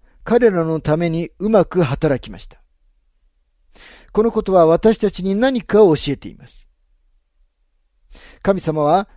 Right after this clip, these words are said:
ご自分のために周りの諸国の民とは違うことを望んでおられました。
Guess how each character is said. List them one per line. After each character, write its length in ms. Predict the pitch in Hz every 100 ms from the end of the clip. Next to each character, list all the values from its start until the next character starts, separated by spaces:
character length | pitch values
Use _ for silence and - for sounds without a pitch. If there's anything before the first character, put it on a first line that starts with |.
| -
ご 140 | 175
自 180 | 185 220
分 160 | 240 240
の 140 | 226
た 120 | 214
め 140 | 214 151
に 260 | 127 110 _ _
周 300 | 156 175 233
り 80 | 247
の 120 | 226
諸 200 | 202 -
国 280 | 240 247 196
の 160 | 180 165 208
民 100 | 220
と 160 | 165 180
は 100 | 185
違 260 | - - 175 247
う 60 | 254
こ 160 | 202
と 220 | 202 247 196
を 40 |
望 380 | 160 165 160 180
ん 40 |
で 60 | 185
お 140 | 170
ら 100 | 151
れ 80 | 120
ま 100 | 98
し 80 | -
た。 160 | -